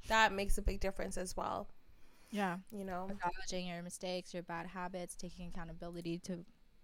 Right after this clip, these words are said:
Speaker 2: maybe the wrong things that you've done, and, like,
Speaker 1: Mm-hmm.
Speaker 2: seeing how you act now. Big difference.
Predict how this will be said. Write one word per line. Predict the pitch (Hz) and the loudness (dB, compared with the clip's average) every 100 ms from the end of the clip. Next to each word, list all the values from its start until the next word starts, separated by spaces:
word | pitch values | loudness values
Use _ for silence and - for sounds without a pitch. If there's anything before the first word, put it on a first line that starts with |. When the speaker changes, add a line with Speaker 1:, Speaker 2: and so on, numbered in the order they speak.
| - - | -20 -10
Speaker 2:
maybe | - 180 175 | -2 2 2
the | 175 165 | 2 0
wrong | 165 170 | 0 0
things | 190 190 | -2 -2
that | 190 175 | -2 0
you've | 190 | 2
done, | 185 190 240 - - - - - | 4 4 2 -4 -14 -20 -20 -6
and, | 196 190 | 0 2
like, | 180 165 | 2 0
Speaker 1:
Mm-hmm. | 220 | -4
Speaker 2:
seeing | 208 214 185 | -4 -2 -2
how | 190 190 | -2 -4
you | 180 | -2
act | 175 175 180 | 0 0 -2
now. | 160 185 254 247 - - - - - | -2 -2 -4 -6 -16 -20 -20 -20 0
Big | 226 | 0
difference. | 226 208 - 147 156 190 - | 2 0 0 -6 -6 -6 -8